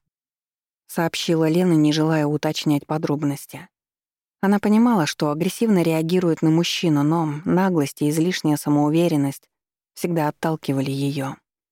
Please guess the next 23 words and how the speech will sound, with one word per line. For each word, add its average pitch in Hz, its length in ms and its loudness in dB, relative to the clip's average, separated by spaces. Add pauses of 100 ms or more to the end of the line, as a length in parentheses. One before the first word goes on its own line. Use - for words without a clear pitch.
(340)
Ему 185 200 2
не 143 120 2
подходит 143 480 -6
кличка, - 520 -10 (320)
учитывая, 147 500 0
что 147 180 -4
он 143 120 0
похож - 420 -6
на 139 140 0
крысу. - 460 -6 (760)
На 185 100 2
лице 190 320 0
Егорова 175 560 2
блуждала 156 520 -2
откровенная 147 640 0
насмешка. 147 680 -4 (760)
Девушка 185 500 0
резко 165 340 -2
обернулась, 170 680 0 (100)
встречаясь 170 500 -4
с - 60 -16
прожигающим 160 720 0
взглядом, 160 600 -4